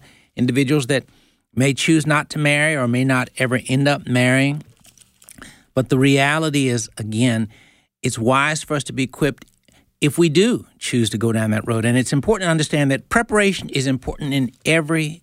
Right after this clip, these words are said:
area of life. Yet sadly, in too many instances, there are those persons that aspire, that desire to get married, but they go through so little preparation, training, guidance, and direction. You know, personally, as a pastor of many years,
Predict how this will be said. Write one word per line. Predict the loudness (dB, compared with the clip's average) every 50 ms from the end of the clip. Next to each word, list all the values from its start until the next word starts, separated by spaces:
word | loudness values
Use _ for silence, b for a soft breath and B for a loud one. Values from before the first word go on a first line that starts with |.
| _ _ -4
area | 0 0 2 2 0 0 -2 -4
of | -6 -4
life. | -4 -4 -4 -6 -10 -12 -14 _ B B B B B B B B B
Yet | -4 -4 -4
sadly, | -4 -4 -4 -2 0 0 0 -2 -2 -4 -4 -6 b b b b b b b b _ _
in | -4 -4 -4
too | -4 -2 0 2 2
many | 4 4 2 2
instances, | 2 0 -2 -2 -2 -2 -4 -6 -6 -6 -4
there | -4 -2 0
are |
those | 0 0 0 -2 -4
persons | -4 -4 -4 -2 -2 -2 -2
that | -2 -2 -2 -2
aspire, | -4 -6 -8 -4 -2 -2 0 0 -2 -4
that | -6 -6
desire | -4 -4 -4 0 0 0 0 0 -2 -2
to | -4 -6
get | -6 -8 -10 -8 -8
married, | -8 -8 -6 -6 -8 -8 -10 -10 -14 B B B B B B B B B B B
but | 0 0 0 2
they | -2 0 0
go | 0 0 0 0
through | -2 -2 -4 -4
so | -4 -6 -4 -2 2 2 2 4 2 2
little | 0 -2 -2 0 0 2 0 -2 -2 _ _ _ _ _ _ _ _ -2
preparation, | -2 -2 -2 0 0 0 0 0 -2 -4 -6 -6 -6 -6
training, | -6 -4 -2 0 2 2 2 2 0 -2 -4 -6 -4 -2
guidance, | 0 0 0 0 0 -2 -2 -2
and | -4 -2
direction. | -2 -2 -2 -2 -4 -4 -6 -6 -6 -8 -8 b b b b b b b b b
You | 0 2
know, | 2 2
personally, | 0 0 0 0 0 0 -2 -4 -4 -4
as | -4 -4 -4 -6
a | -8 -10
pastor | -10 -6 -4 -2 -2 -2 -4 -6 -6 -6 -6
of | -4 -4 -4 -2 -2
many | 0 0 0 0
years, | 0 0 0 -2 -2 -2 -4 -4